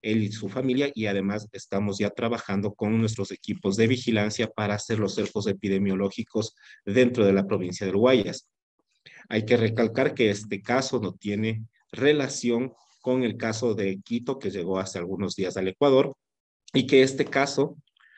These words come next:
eh, fue o esta persona se contagió en la ciudad de Guayaquil, eh, en un evento social. Por tanto, nosotros, eh, informamos esto a la ciudadanía para que, eh, se tomen las medidas correspondientes también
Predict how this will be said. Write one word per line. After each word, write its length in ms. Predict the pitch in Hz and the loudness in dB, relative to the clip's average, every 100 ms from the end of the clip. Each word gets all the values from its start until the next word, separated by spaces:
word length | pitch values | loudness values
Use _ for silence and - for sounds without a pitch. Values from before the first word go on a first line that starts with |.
| _ _ _ _ _ | _ _ _ _ _
eh, 360 | 110 104 98 101 - - | -2 0 0 -2 -10 0
fue 340 | 123 127 160 | 4 6 4
o 160 | 107 104 | -2 -4
esta 200 | 101 107 | -4 -6
persona 280 | 104 - 104 | -8 -6 -4
se 180 | 104 127 | -2 -2
contagió 640 | 139 131 123 - 123 123 | -2 -2 -4 0 2 2
en 160 | 117 107 | -2 -4
la 120 | 110 | -4
ciudad 280 | 110 113 113 | -2 -2 0
de 80 | 113 | 0
Guayaquil, 600 | 107 113 127 - 117 123 _ _ _ _ _ - | 0 -2 -4 -4 -6 -6 _ _ _ _ _ -8
eh, 320 | 101 98 101 | -2 -2 -2
en 160 | 101 110 | 0 2
un 140 | 110 | 2
evento 320 | 101 101 104 | 2 0 -4
social. 420 | 98 - - 78 - _ - _ _ | -6 -8 -10 -10 -12 _ -20 _ _
Por 200 | - 110 | 0 2
tanto, 300 | 113 135 143 | 4 2 2
nosotros, 720 | 143 107 110 98 117 104 101 - | 0 0 -2 -2 0 0 -2 -8
eh, 300 | 92 90 85 - | -6 -4 -6 -6
informamos 540 | 98 98 101 107 101 | -4 0 2 2 2
esto 200 | 101 107 | 0 0
a 40 | |
la 80 | 101 | 0
ciudadanía 760 | 98 104 101 110 123 123 147 170 - _ _ | 0 0 0 0 2 2 0 -2 -12 _ _
para 340 | 123 131 127 | 0 2 0
que, 340 | 127 135 160 - _ _ | -2 -2 -2 -8 _ _
eh, 220 | 110 101 | -4 -2
se 160 | 98 104 | -4 -6
tomen 260 | 117 120 | -2 0
las 140 | 117 113 | 0 -2
medidas 420 | 107 104 107 110 | -2 -2 -2 -4
correspondientes 920 | - 113 120 - 135 127 120 123 127 | -6 -6 -8 0 2 4 2 0 -2
también 380 | - 113 110 113 | 0 2 2 2